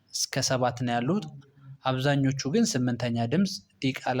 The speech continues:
ፊደላት ወይም ውስብስብ ፊደላት ሆሄያት እንላቸዋለን ማለት ነው። እ፣ አጻጻፋቸውን በተመለከተ እንዴት ነው የምትጽፏቸው? መጀመሪያ ላይ የአራተኛ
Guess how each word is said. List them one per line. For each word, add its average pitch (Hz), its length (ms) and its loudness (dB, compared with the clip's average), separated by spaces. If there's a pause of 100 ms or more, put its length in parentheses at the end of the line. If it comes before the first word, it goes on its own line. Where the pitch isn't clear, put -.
(100)
ፊደላት 117 680 -2
ወይም 170 260 4 (460)
ውስብስብ 127 520 -2
ፊደላት 117 580 -2 (100)
ሆሄያት 117 480 -2
እንላቸዋለን 117 760 -2
ማለት 120 220 -4
ነው። 208 140 4 (580)
እ፣ 135 120 0 (120)
አጻጻፋቸውን 151 840 0
በተመለከተ 120 680 -4
እንዴት 127 260 2
ነው 120 100 -2
የምትጽፏቸው? 120 600 -4 (480)
መጀመሪያ 160 460 4
ላይ 131 200 4 (480)
የአራተኛ 143 460 2